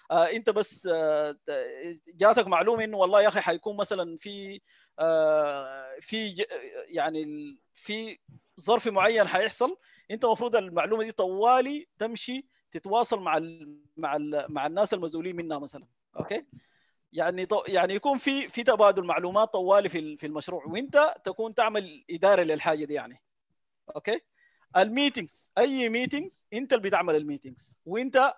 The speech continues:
اللي بي-، ال-، بترأس الاجتماعات يعني، اوكي؟ الا في حاله انه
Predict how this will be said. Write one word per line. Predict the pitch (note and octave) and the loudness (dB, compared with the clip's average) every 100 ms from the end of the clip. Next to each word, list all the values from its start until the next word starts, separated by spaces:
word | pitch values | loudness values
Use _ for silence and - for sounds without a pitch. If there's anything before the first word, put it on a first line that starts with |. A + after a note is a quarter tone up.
| F#3 | -4
اللي | E3+ D#3+ | -6 -6
بي-، | D#3+ D#3+ D3+ D3 D3 | -4 -4 -6 -6 -4
ال-، | C#3+ D3 D3+ D3 C#3+ C#3 C#3 D3 C3 - D#3 | -2 -2 -4 -4 -4 -4 -4 -6 -8 -10 -8
بترأس | E3 A#3 G#3+ G#3+ | 0 4 4 4
الاجتماعات | F3+ D#3+ E3+ D#3+ D#3+ D3 | 0 -2 -2 2 2 0
يعني، | B2 B2+ - _ _ _ _ D#3+ | -8 -12 -20 _ _ _ _ -8
اوكي؟ | - A#3+ - _ _ _ _ | -4 -4 -6 _ _ _ _
الا | B3 F4 D#4+ | -2 6 6
في | B3 A#3 | 6 4
حاله | G#3 G3 B3 | 4 2 -2
انه | B3+ C#4 D4+ | -4 -4 -4